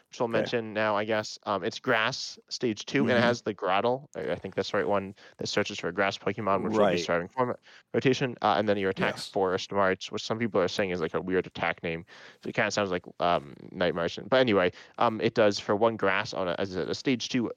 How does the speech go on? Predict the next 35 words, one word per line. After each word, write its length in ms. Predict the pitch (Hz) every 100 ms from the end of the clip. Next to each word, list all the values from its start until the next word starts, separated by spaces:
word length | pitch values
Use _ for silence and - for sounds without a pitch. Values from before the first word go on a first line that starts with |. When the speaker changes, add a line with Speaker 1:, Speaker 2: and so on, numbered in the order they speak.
| _
Speaker 1:
three 300 | - - 151
forty 320 | - 127 120
H 200 | 107 98 -
P. 180 | 90 - - -
Speaker 2:
Mm, 180 | 120 107
Speaker 1:
Um, 260 | 104 95
Speaker 2:
which 140 | 87 117
is 80 |
Speaker 1:
it 60 | 107
Speaker 2:
very 160 | 127 120
Speaker 1:
does 180 | 98
Speaker 2:
nice. 140 | 82 -
Speaker 1:
thir-, 140 | 104 - _ _ _ _ _
yep, 220 | 104 120 _ _
thirty 400 | - - 113 113
damage 420 | 104 104 107 -
for 120 | -
each 220 | 107 104 -
grass 240 | 90 92
Pokemon 340 | - 101 98 90
you 60 |
have 100 | 90
in 80 | 87
play, 240 | 90 110 - - -
which 160 | 233 214
is 100 | 160
not 220 | 101 -
bad. 240 | 90 67 -
In 80 | 98
fact, 220 | 107 -
that 180 | - -
could 100 | 113
be 120 | 92
very 200 | 87 -
good. 160 | 60